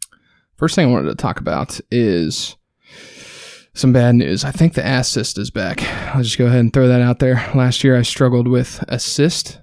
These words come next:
on my lower tailbone, or my tailbone, I guess. Probably be upper tailbone, actually. Uh, like, above my ass crack. But, uh, not to get too graphic there, but lower back,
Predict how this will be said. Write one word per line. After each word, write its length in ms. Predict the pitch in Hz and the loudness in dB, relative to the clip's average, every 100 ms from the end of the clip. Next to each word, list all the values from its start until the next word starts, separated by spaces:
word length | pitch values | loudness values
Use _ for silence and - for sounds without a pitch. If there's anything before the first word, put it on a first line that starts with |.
| - | -8
on 200 | 113 104 | -4 -2
my 340 | 107 107 98 | -2 -2 -2
lower 360 | - 120 110 127 | -2 0 0 0
tailbone, 600 | - 120 123 147 175 175 | -2 -4 -2 0 -2 -2
or 80 | 98 | -4
my 160 | 73 - | -4 -4
tailbone, 400 | 135 123 143 147 | -2 0 2 0
I 80 | |
guess. 320 | 143 156 - _ _ | 0 -2 -6 _ _
Probably 260 | - 220 123 | 0 2 2
be 60 | - | 0
upper 280 | 226 - - | -2 -2 -6
tailbone, 380 | - - 60 | -8 -6 -4
actually. 360 | 85 123 - 143 _ _ _ _ _ _ _ _ _ - | -4 -4 -6 -10 _ _ _ _ _ _ _ _ _ -8
Uh, 320 | 69 69 57 - | -4 -4 -6 -6
like, 160 | 113 127 | -4 -4
above 320 | 120 127 131 | 0 2 4
my 140 | 123 | 2
ass 280 | 73 87 117 | 2 -2 -4
crack. 420 | - 67 71 - - - - | -6 -8 -10 -12 -20 -20 -20
But, 380 | 71 76 92 - | -10 -6 -6 -6
uh, 300 | 98 57 - - _ _ _ _ _ _ _ _ - | -8 -6 -8 -12 _ _ _ _ _ _ _ _ -18
not 120 | - | -16
to 80 | - | -14
get 160 | - | -14
too 140 | - - | -12 -10
graphic 400 | - 78 - - | -8 -8 -10 -8
there, 180 | 107 | -8
but 260 | 107 - - _ _ _ - | -6 -10 -14 _ _ _ -4
lower 240 | 127 123 | 0 2
back, 480 | 107 95 123 - - | 2 0 -2 -6 -20